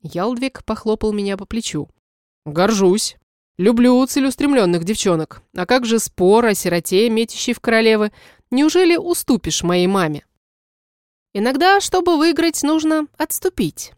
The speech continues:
Я сунула ключ в замочную скважину.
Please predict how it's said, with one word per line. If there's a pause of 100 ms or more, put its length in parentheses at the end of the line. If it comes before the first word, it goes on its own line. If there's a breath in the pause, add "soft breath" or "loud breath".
(180)
Я
сунула
ключ
в
замочную
скважину.